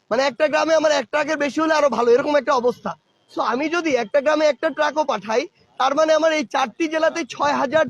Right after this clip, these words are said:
তিনশো ট্রাক আমার ত্রাণ পাঠাতে হবে, খাবার পাঠাতে হবে। আমরা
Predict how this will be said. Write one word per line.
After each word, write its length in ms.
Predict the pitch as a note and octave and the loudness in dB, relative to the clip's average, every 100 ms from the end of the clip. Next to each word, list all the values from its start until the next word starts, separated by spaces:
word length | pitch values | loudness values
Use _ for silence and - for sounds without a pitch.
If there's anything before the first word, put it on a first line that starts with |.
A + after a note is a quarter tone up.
| - | -2
তিনশো 320 | D4+ D4 D4+ D4+ - | -4 -4 -4 -4 -2
ট্রাক 240 | C#4+ A3 - _ _ - | 0 0 -2 _ _ -8
আমার 180 | A#3+ C#4 - | -4 -4 -2
ত্রাণ 200 | D4 D4+ C#4+ | -2 0 0
পাঠাতে 260 | C#4+ C4+ A#3+ | -2 -2 -2
হবে, 140 | G#3+ G#3 - | -2 -6 -4
খাবার 240 | C4 D4+ C#4 | 0 0 0
পাঠাতে 260 | B3 A#3 G#3+ | -2 -2 -2
হবে। 140 | F3+ D3+ _ _ _ _ - | -2 -6 _ _ _ _ -8
আমরা 320 | G#3+ C4+ D4+ | -2 0 2